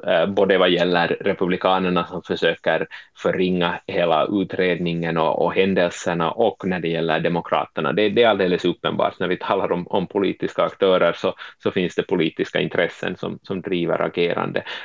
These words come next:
Eh, samtidigt så skulle jag vilja nog ta avstånd från tanken att det här bara handlar om, om, eh, politiska val eller, eller framtida val och att man, man försöker positionera sig in, inför det, utan det här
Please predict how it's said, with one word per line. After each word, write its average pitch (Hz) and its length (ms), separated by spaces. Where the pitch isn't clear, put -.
Eh, 87 240
samtidigt 117 640
så - 80
skulle 92 220
jag 85 60
vilja 87 240
nog 101 280
ta 90 200
avstånd 104 560
från 80 160
tanken 80 380
att 82 100
det 85 80
här 90 120
bara 80 240
handlar - 440
om, 76 160
om, 85 340
eh, 92 220
politiska 92 680
val 90 400
eller, 69 260
eller 90 200
framtida 92 600
val 71 320
och 82 180
att - 100
man, 87 260
man 98 160
försöker 90 440
positionera 90 800
sig 82 200
in, 80 260
inför 85 420
det, 92 260
utan 82 380
det - 80
här 104 300